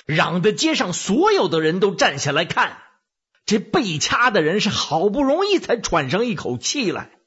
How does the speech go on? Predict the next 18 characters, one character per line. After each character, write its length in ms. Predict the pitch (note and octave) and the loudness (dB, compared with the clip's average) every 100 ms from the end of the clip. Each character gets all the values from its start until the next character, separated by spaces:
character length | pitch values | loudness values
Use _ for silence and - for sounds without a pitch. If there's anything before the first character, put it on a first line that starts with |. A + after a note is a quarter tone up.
| _ _ _ _ - | _ _ _ _ -4
央 360 | E3 C#4+ D4 C4+ | 2 2 2 0
求 240 | F3+ C3+ | 0 0
他 140 | D3+ | -2
说 400 | C3 D3 A#2+ - _ _ _ _ _ | -4 -4 -6 -10 _ _ _ _ _
：“宽 320 | - E3 G4 F4 | -4 2 2 4
容 280 | C#4 B3+ D4 | 2 2 4
我 180 | B3 A3 | 4 2
吧， 380 | G#3+ F3 - - - | 0 -4 -8 -14 -6
我 140 | - A#3+ | 2 2
将 360 | A#3+ D#4 D4 | 4 2 4
来 180 | D4 C#4+ | 4 2
必 480 | C#4+ - A4 G4 A#3+ | 0 -4 -2 2 2
还 380 | D3+ B3+ D4 D#4+ | 2 2 2 2
清 320 | - E4+ D4+ | 2 2 2
您 180 | B3 C#4 | 0 2
呐。 280 | A#3+ F3 - _ _ _ _ _ _ _ _ | 0 -2 -10 _ _ _ _ _ _ _ _
”“不 280 | A#4+ A4+ F#4+ | 0 2 4
行， 160 | D4+ | 2